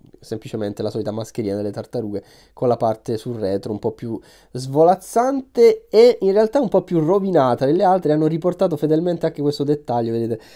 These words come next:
perché è un po' strappatina qui sulla parte posteriore. E quindi questo era Raphael, Raffaello, molto figo, con il viso ovviamente differente rispetto a tutte le altre tartarughe. Ogni tartaruga aveva un viso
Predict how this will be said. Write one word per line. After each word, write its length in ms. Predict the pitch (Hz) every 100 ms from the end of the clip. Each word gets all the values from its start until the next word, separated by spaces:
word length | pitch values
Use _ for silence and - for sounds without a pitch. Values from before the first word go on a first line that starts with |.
| -
perché 320 | - 131 131
è 40 | 131
un 100 | 127
po' 140 | 131
strappatina 920 | 127 - - 127 123 127 - 120 117
qui 200 | 110 117
sulla 260 | 110 110 110
parte 480 | 110 107 - 110 107
posteriore. 640 | 113 - - 117 104 101 - - - - _ _ _ 233
E 60 |
quindi 340 | 220 139 123 -
questo 320 | - 151 151
era 180 | 131 117 -
Raphael, 760 | - 135 120 - 151 180 196 -
Raffaello, 720 | - 110 - 151 160 170 190 _ _ _ _ _ _ _ _ _ _ -
molto 320 | 117 120 143
figo, 320 | 127 143 135
con 240 | 110 110 110
il 160 | 104
viso 220 | 104 113 110
ovviamente 420 | 113 113 107 - _ _
differente 720 | - 139 156 143 160 139 113
rispetto 500 | 113 - 120 110 -
a 60 | 107
tutte 240 | 117 113
le 60 | 110
altre 200 | 104 107
tartarughe. 640 | 110 107 151 190 143 - _ _
Ogni 300 | - 135 123
tartaruga 600 | - 120 - 127 131 120
aveva 280 | 123 117 113
un 180 | 113 123
viso 320 | 123 120 -